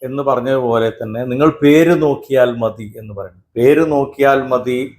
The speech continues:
നിങ്ങൾക്ക് ആ, ഏ,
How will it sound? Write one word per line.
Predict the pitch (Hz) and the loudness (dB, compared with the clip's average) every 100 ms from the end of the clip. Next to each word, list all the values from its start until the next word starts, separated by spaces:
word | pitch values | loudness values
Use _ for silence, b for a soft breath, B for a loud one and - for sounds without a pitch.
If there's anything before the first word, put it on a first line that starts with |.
| _ - - | _ -20 -12
നിങ്ങൾക്ക് | 131 135 135 131 139 127 131 - _ - | -6 -2 -2 -2 -2 -2 -2 -8 _ -4
ആ, | 127 127 123 - - - _ _ - | 0 2 2 0 -8 -20 _ _ -4
ഏ, | 120 - | -2 -2